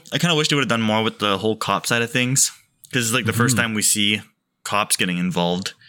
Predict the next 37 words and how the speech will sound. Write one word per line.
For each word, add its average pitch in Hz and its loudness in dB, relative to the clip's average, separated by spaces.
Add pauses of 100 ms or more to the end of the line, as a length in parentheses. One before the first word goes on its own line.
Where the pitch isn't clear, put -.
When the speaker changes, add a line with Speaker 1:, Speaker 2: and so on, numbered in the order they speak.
(140)
Speaker 1:
in 101 -2
the 95 0
story, 95 0
Speaker 2:
Yeah. 90 0
Speaker 1:
right? 92 2
It's 101 -4
always 104 0
something 107 -2
like, 98 0
like, 85 -6
"Where 92 -2
the 80 -2
fuck - -6
are 95 -8
the 90 -4
cops - -6
are 82 -2
at?" 80 -2
You 92 -6
know, 104 -2
<laughs> 107 0
when, 117 -2
when 117 0
you're 107 2
watching 101 0
John 90 0
Wick, 95 -2
it's - -8
like, 87 -2
"Why, 87 0
why 87 -2
are - 0
there 92 -2
no 92 -2
cops 85 -4
involved 87 -2
here?" 90 -2